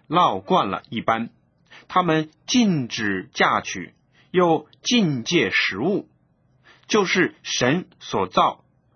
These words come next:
叫那信而明白真道的人感谢着领受的。可知，当时那些属于魔鬼异端道理派系中的人，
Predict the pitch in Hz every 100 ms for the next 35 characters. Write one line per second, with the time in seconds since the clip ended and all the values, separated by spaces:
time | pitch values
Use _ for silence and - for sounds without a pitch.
0 | _ - 196 170 151 135 _ - - 240
1 | 180 139 _ - 123 139 - 110 123 196
2 | 196 143 101 - 220 214 208 202 151 98
3 | 90 87 131 _ _ - 101 92 87 95
4 | 208 180 87 - _ 98 101 87 82 185
5 | 127 - - _ _ _ _ _ _ _
6 | _ _ - 143 135 165 180 - _ _
7 | _ _ - 226 240 240 240 - 139 147
8 | 180 180 127 147 147 143 - _ - -
9 | 127 127 143 156 _ - 117 131 208 226
10 | 117 98 87 _ - 233 170 123 147 151
11 | 170 - 185 131 98 92 - - 175 120
12 | - 117 123 123 90 78 95 147